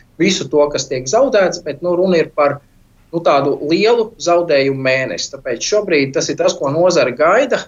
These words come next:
Eh, nozare gaida arī tādu kā, nu, uzticības apliecinājumu no valdības puses par to, ka šī nozare ir svarīga un ka šie te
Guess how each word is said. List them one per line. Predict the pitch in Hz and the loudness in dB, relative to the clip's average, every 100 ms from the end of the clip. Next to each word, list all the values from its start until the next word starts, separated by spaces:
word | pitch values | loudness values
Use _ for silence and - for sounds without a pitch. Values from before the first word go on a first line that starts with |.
| - | -10
Eh, | 143 | -10
nozare | 143 175 180 151 | -2 0 0 0
gaida | 135 165 208 185 | 2 2 2 0
arī | 147 131 | -2 -4
tādu | 135 135 127 | 0 0 0
kā, | - 127 120 - _ _ | -2 0 0 -6 _ _
nu, | - 196 | 0 0
uzticības | 202 175 - 123 165 | 0 -2 -2 0 0
apliecinājumu | 170 180 120 120 135 117 120 120 127 | 0 0 0 -2 -4 -2 -2 -4 -4
no | 143 139 131 123 117 90 - - - 98 | 0 2 2 0 -2 -6 -10 -20 -20 -10
valdības | - 226 220 180 160 - | 0 2 2 -2 -4 -2
puses | 240 - - - | -2 0 -6 -8
par | 160 | -8
to, | - 151 | 0 0
ka | - | 0
šī | - 139 | -2 0
nozare | 160 180 170 123 | 2 4 2 0
ir | 120 | -2
svarīga | - 196 240 233 208 160 | 0 2 2 2 -2 -2
un | 165 160 | -2 -4
ka | - | -4
šie | 127 139 131 | -2 -2 2
te | 151 139 | 0 0